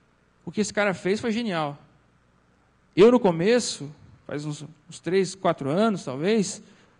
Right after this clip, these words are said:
também não, não era muito amigo do Systemd, não. Via ainda como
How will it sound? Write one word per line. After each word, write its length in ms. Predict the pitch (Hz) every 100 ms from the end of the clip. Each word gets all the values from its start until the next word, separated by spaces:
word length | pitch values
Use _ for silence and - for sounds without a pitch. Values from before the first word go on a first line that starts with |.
| _ _ _ _ _ _ _ -
também 320 | 165 180 226
não, 360 | 240 247 269 -
não 200 | 185 208
era 160 | 208 226
muito 480 | 208 233 254 208 175
amigo 320 | 196 208 226
do 100 | 220
Systemd, 460 | 220 202 240 190 208
não. 260 | 160 143 143 - - _ _ _ _ _ _ _ _ - _ _ -
Via 300 | 135 165 185
ainda 600 | 185 202 214 214 214 214
como 680 | 202 208 208 214 196 165 -